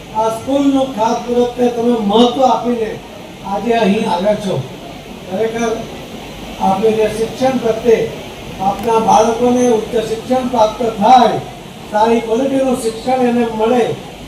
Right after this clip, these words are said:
એના માટે તમારા બધાની જે જાગૃતતા છે એને ખૂબ ખૂબ હું અભિનંદન આપું છું. સુરત શહેરની વાત હમણાં મેયર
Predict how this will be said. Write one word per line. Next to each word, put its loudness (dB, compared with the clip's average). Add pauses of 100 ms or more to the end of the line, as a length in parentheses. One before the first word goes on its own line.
(260)
એના 2
માટે 0
તમારા -4
બધાની -4
જે 0 (160)
જાગૃતતા 0
છે 0 (640)
એને 0 (100)
ખૂબ 4 (140)
ખૂબ 2 (160)
હું 2
અભિનંદન 0
આપું -8
છું. -8 (1120)
સુરત 4
શહેરની 2
વાત 4
હમણાં -2
મેયર 2